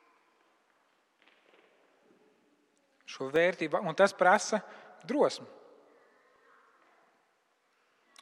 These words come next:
Citiem vārdiem sakot, tad, kad mēs piedalāmies diskusijā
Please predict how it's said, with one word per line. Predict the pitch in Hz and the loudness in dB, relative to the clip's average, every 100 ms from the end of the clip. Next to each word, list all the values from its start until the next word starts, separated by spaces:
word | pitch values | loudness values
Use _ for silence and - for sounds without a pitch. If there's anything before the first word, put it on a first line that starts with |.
| - - | -10 0
Citiem | 190 185 | 4 8
vārdiem | 196 185 | 6 8
sakot, | 214 226 196 - - - - - - | 6 6 4 2 -16 -18 -20 -14 -6
tad, | 170 | -2
kad | 190 | 0
mēs | 190 214 - | 2 2 6
piedalāmies | 226 202 202 185 160 | 6 8 6 6 4
diskusijā | 214 - - - 165 147 | 4 2 -2 2 6 6